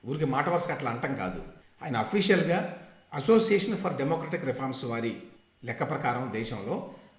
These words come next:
అత్యంత సంపన్నుడైన, ధనవంతుడైన ముఖ్యమంత్రి ఎవరయ్యా అంటే జగన్మోహన్ రెడ్డి గారు. అంత ధనవంతుడు మరి ఇంకే ముఖ్యమంత్రి లేడు అంద-, మొత్తం భారతదేశంలో. ఆయన, "నేను పేదలకు ప్రతినిధిని, పెత్తందారుల మీద నేను పోరాడుతున్నాను" అంటాడు.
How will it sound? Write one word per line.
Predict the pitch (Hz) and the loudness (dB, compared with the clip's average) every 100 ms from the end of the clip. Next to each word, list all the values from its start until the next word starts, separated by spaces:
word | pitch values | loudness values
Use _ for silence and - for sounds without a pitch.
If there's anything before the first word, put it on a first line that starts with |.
| - | -10
అత్యంత | 147 254 254 254 | 4 6 8 6
సంపన్నుడైన, | 185 170 - 175 151 139 135 151 - - 110 | 4 2 2 2 2 2 2 0 -4 -8 -4
ధనవంతుడైన | 151 196 202 196 160 139 147 | 0 2 4 4 2 2 -2
ముఖ్యమంత్రి | 123 - 156 151 113 | -4 -6 -4 -4 -4
ఎవరయ్యా | 113 131 127 | 0 2 2
అంటే | 104 147 214 - - - - _ 139 | 0 2 2 0 -8 -18 -20 _ 2
జగన్మోహన్ | 190 196 170 143 | 6 6 6 4
రెడ్డి | 123 113 | 0 0
గారు. | 104 101 101 - - - | -2 -2 -6 -10 -20 -4
అంత | 208 - | 0 2
ధనవంతుడు | 185 180 202 190 226 | 4 6 6 6 4
మరి | 180 | 4
ఇంకే | 165 160 175 240 | 2 4 10 12
ముఖ్యమంత్రి | 269 254 240 214 202 | 10 8 6 8 6
లేడు | 160 120 | 6 4
అంద-, | 135 151 - - 147 | 0 -4 -10 -10 -8
మొత్తం | 156 208 | 0 0
భారతదేశంలో. | 131 160 156 131 110 98 90 - _ _ 127 | 2 2 2 0 -2 -6 -10 -14 _ _ 6
ఆయన, | 175 269 226 165 170 - - - - 151 | 10 10 8 6 4 0 -10 -16 -12 6
"నేను | 208 240 | 8 8
పేదలకు | 160 175 190 | 8 6 4
ప్రతినిధిని, | 175 151 165 156 190 - - - - - - | 2 0 0 2 2 2 -4 -12 -20 -16 -2
పెత్తందారుల | 185 277 240 226 | 4 10 12 12
మీద | 214 208 214 - 175 | 10 6 2 -2 2
నేను | 170 165 | 4 4
పోరాడుతున్నాను" | 160 170 160 135 127 127 113 | 4 6 6 2 -2 -2 -4
అంటాడు. | 92 92 | -4 -6